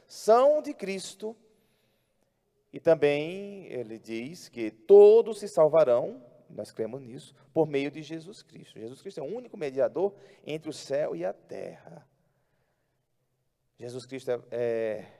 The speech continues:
é de todos. Jesus Cristo ilumina todas as pessoas. Jesus Cristo é luz para os bons e para os maus. Jesus Cristo é, é luz para nós que estamos aqui na igreja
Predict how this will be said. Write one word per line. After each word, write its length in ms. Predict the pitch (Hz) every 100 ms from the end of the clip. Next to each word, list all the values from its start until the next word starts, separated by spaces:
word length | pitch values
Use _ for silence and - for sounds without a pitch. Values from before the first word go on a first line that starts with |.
| _ -
é 60 |
de 120 | 110 110
todos. 540 | _ 104 - - 107
Jesus 240 | 113 113
Cristo 200 | - 131
ilumina 340 | 127 120 123 117
todas 340 | 127 151 131
as 140 | 123 -
pessoas. 800 | 117 107 - - - - - _ _ _ _ _
Jesus 220 | 120 123
Cristo 280 | 127 151 -
é 60 | 135
luz 400 | 131 165 202 -
para 280 | - 143 139
os 140 | 123
bons 460 | - 185 233 240 208
e 60 |
para 200 | - 175
os 140 | 175 127
maus. 480 | 110 101 98 - _ - _ 127
Jesus 260 | 156 180
Cristo 320 | 226 220 202
é, 120 | 196 170 165
é 160 | 156
luz 300 | 151 208 233
para 200 | 180 165
nós 300 | 165 208 247
que 120 | -
estamos 380 | 208 - 208 190
aqui 160 | 190 190
na 140 | 170
igreja 560 | 151 170 247 254 262